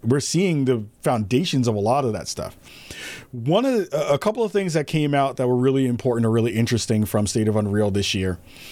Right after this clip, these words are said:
was, one, if you're, again, if you're watching this in video form, uh, they came through with this new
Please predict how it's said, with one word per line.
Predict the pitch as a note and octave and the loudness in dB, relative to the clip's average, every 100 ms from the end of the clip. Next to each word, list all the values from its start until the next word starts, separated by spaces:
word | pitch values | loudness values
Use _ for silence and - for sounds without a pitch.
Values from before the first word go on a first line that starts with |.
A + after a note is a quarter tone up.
| - - - B2+ | -18 -18 -16 -4
was, | B2+ C3 B2+ C3 | 0 2 0 -2
one, | C3+ F#3+ G3+ F#3+ F3+ | -2 2 2 0 -2
if | C3+ - | -2 0
you're, | C#3 | 0
again, | A#2+ A#2+ | 2 0
if | G#2+ | 2
you're | A#2+ | 2
watching | C3+ C3 C3 | 0 0 0
this | B2 C3 | 0 0
in | A2+ | 2
video | B2 A#2+ A2+ | 2 2 0
form, | - A#2 A2 G#2 - - - - - | 0 0 2 0 -6 -20 -20 -18 -4
uh, | C3 A#2+ | 0 0
they | A#2 C3 | 2 0
came | - B3+ C#4 | 2 2 2
through | A3+ G3 A3+ G#3 | 0 0 0 2
with | C#3+ C#3 C#3 | 2 0 0
this | C#3 A#2+ - | -2 -2 -4
new | B2 D3 F3+ G#3 G#3 G#3 | -2 2 2 2 2 0